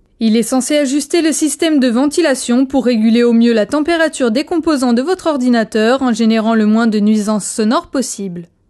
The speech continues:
Le Envy six est composé d'un processeur Intel Core i trois deux mille trois cent soixante-sept M,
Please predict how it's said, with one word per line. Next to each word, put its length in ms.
Le 280
Envy 280
six 280
est 80
composé 460
d'un 140
processeur 560
Intel 400
Core 240
i 80
trois 240
deux 160
mille 180
trois 220
cent 160
soixante-sept 720
M, 340